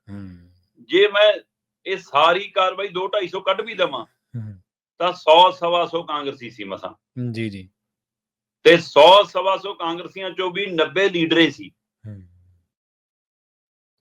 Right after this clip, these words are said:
Speaker 2: ਕੋਈ ਸਾਬਕਾ, ਕੋਈ ਮੌਜੂਦਾ, ਕੋਈ ਚੇਅਰਮੈਨ, ਕੋਈ ਪ੍ਰਧਾਨ ਜ਼ਿਲ੍ਹੇ ਪੱਧਰ ਦਾ।
Speaker 1: ਹੂੰ।
Speaker 2: ਸੋ ਲੈ ਦੇ ਕੇ ਲੀਡਰ ਹੀ ਸੀ, ਵਰਕਰ ਕਿੱਥੇ ਆ?
Speaker 1: ਹੂੰ, ਜੀ।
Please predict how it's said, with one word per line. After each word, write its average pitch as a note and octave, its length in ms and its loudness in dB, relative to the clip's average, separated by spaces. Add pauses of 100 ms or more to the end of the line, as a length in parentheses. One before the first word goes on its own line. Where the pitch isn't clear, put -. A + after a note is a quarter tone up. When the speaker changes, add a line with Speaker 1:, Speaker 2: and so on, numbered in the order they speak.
Speaker 2:
ਕੋਈ C#3+ 160 0
ਸਾਬਕਾ, C3 480 2
ਕੋਈ C#3 160 -4
ਮੌਜੂਦਾ, B2+ 540 -2
ਕੋਈ C#3 240 -10
ਚੇਅਰਮੈਨ, C#3+ 540 -2
ਕੋਈ C3+ 180 -6
ਪ੍ਰਧਾਨ B2+ 640 2 (300)
ਜ਼ਿਲ੍ਹੇ C3+ 180 2
ਪੱਧਰ C#3 300 -2
ਦਾ। C3 240 -6 (140)
Speaker 1:
ਹੂੰ। G#2 160 -16
Speaker 2:
ਸੋ G3+ 120 0
ਲੈ E3+ 180 4
ਦੇ F#3+ 120 0
ਕੇ G3 120 -4
ਲੀਡਰ F#3 260 -4
ਹੀ F#3 80 -2
ਸੀ, E3+ 100 -6
ਵਰਕਰ F#3 340 0
ਕਿੱਥੇ D3 240 -4
ਆ? - 100 -12 (360)
Speaker 1:
ਹੂੰ, F#2+ 340 -20 (360)
ਜੀ। G2+ 220 -16